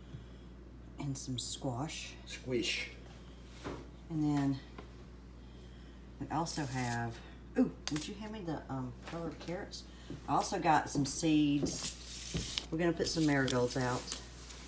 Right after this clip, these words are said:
Speaker 1: I don't know if we'll do, we'll probably save these pep-, bell pepper mix. But I got some really cool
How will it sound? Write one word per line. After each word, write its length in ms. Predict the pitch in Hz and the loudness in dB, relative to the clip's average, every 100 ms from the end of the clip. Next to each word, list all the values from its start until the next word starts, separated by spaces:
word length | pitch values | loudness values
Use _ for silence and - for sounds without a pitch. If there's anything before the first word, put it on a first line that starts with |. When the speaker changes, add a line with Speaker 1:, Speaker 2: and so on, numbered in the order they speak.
| - - - - - - - - - - - - - - - - - - 143 | -12 -10 -8 -8 -8 -8 -10 -8 -6 -4 -6 -8 -10 -10 -12 -12 -12 -6 0
Speaker 1:
I 40 | |
don't 120 | 139 | 2
know 80 | 147 | 2
if 80 | 135 | 4
we'll 120 | 139 | 2
do, 160 | 131 120 | 4 4
we'll 100 | 143 | 2
probably 260 | 160 135 117 | 2 0 0
save 300 | - 131 127 | 2 2 4
these 200 | 127 - | 2 2
pep-, 420 | - 135 - - | 4 2 2 2
bell 140 | 135 | 2
pepper 280 | - 117 107 95 | 2 -2 -2 0
mix. 420 | 113 - - - - - - - - - - - - - - - - - | 2 2 0 -4 -8 -14 -8 -6 -4 -4 -4 -4 -4 -2 -6 -4 -6 0
But 460 | 139 131 123 - - - - - - | 2 4 2 -2 -10 -12 -12 -12 -8
I 100 | 123 | -4
got 320 | 135 131 127 - - - - - - - - - - - - - - - - - 156 - - - - 156 - - - | 0 2 2 -2 -6 -4 -4 -4 -6 -8 -12 -8 -6 -6 -8 -10 -12 -12 -10 -6 -6 -6 -12 -10 -4 -2 -2 -4 -10
some 360 | - 143 131 147 | -8 -2 2 4
really 260 | 170 180 | 4 2
cool 600 | - 196 180 170 170 165 | 2 6 10 10 10 6